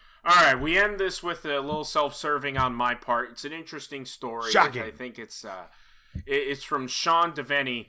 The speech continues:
Speaker 1: and, uh, sources are tell-,
Speaker 2: There's a
Speaker 1: telling
Speaker 2: twenty percent
Speaker 1: him
Speaker 2: chance you said that name right.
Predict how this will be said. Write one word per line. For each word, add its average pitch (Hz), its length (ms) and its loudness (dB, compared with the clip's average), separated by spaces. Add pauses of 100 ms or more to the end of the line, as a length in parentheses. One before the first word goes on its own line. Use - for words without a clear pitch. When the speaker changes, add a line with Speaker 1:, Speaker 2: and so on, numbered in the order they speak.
(340)
Speaker 1:
and, 123 300 -4
uh, 123 360 4 (140)
sources 190 540 -4
are 165 140 -4
tell-, 160 320 -2
Speaker 2:
There's 147 120 -4
a 101 60 -6
Speaker 1:
telling 156 180 -2
Speaker 2:
twenty 160 160 2
percent 160 220 0
Speaker 1:
him 117 80 -2
Speaker 2:
chance 127 280 -4
you 127 60 -8
said 113 200 -6
that 110 120 -6
name 104 160 -8
right. 87 240 -14